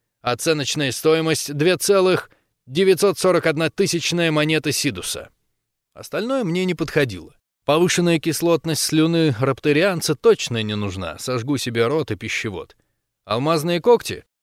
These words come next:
Неактивируемые по желанию, а торчащие всегда... Нет, спасибо. Быстрая реакция? Полезно, но этот конкретный мод был создан для крепаков.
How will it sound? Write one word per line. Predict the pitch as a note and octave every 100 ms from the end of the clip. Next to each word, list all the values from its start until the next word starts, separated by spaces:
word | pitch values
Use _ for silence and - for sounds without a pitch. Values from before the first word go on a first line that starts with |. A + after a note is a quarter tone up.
| _
Неактивируемые | B2+ D3+ F#3+ F#3+ - G#3+ A3 A#3 A#3 A3 G#3 G3+
по | F3+
желанию, | D3 E3+ E3+ D#3+ D3+ C#3+
а |
торчащие | C3+ D3+ - G3 F#3 - E3+ E3
всегда... | - D#3 D3 F#3+ F#3 E3+ C#3+
Нет, | B2 B2+ C3 C3+ E3 G3 F#3+ E3 A2+
спасибо. | - D3 C#3+ - G#2 D#2 D2+ - _ _ _ _ _
Быстрая | F#2+ A#2 B2 - B2 B2
реакция? | B2+ D3+ F3+ - G2+ E2+ - _ _ _ _ _
Полезно, | - C#4+ E3+ E3 C3+ D3 C3
но | C3+ F#3+
этот | G3+ G3 F#3+
конкретный | - E3+ F3 F#3 D#3+
мод | D3+ F3 D#3
был | C#3+ C#3+
создан | - D#3 C3 D3
для | B2 C#3+
крепаков. | - C3 - G#2+ E2 - -